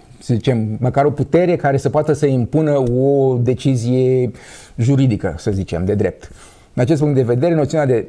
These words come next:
drept internațional, care este foarte des circulată, este o noțiune un pic, um, lunecoasă, în sensul că nu există un drept internațional în sensul unui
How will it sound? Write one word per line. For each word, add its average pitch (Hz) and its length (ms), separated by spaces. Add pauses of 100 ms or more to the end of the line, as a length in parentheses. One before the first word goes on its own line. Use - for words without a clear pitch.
drept 123 360
internațional, 123 640
care 113 160
este 113 160
foarte 127 460
des 104 200
circulată, 110 600 (420)
este 170 260
o 185 40
noțiune 196 500 (340)
un 156 240 (340)
pic, 220 220 (480)
um, 160 800 (140)
lunecoasă, 156 760 (240)
în 127 100
sensul 156 380
că 147 260 (420)
nu 170 240
există 143 420
un 127 160
drept 123 180
internațional 123 580
în 117 80
sensul 123 360
unui 113 460